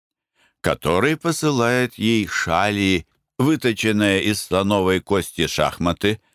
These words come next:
рабочие ящики из сандального дерева и прозрачные шарфы –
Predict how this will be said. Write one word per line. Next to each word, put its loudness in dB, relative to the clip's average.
рабочие 0
ящики -2
из -2
сандального 0
дерева 2
и -2
прозрачные -2
шарфы – -2